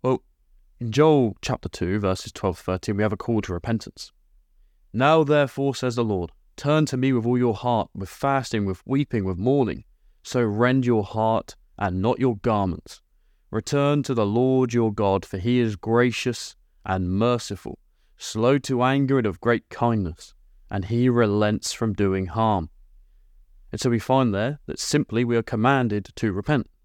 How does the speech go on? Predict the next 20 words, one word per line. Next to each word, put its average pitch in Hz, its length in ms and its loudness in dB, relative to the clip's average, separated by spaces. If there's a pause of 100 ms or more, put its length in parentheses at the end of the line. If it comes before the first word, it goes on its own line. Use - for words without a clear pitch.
(840)
God 113 240 2
has 110 180 -6
given 113 260 0
us 123 120 -2
his 113 120 -4
rich 120 220 -2
mercy 139 460 0
and 101 100 -4
grace 120 480 0
by 101 140 -4
sending 120 340 -2
his 107 160 0
only 120 160 4
begotten 107 300 -2
Son 117 240 0
to 107 80 -6
die 101 180 0
for 98 160 -4
our 90 80 -2
sin. 123 280 -6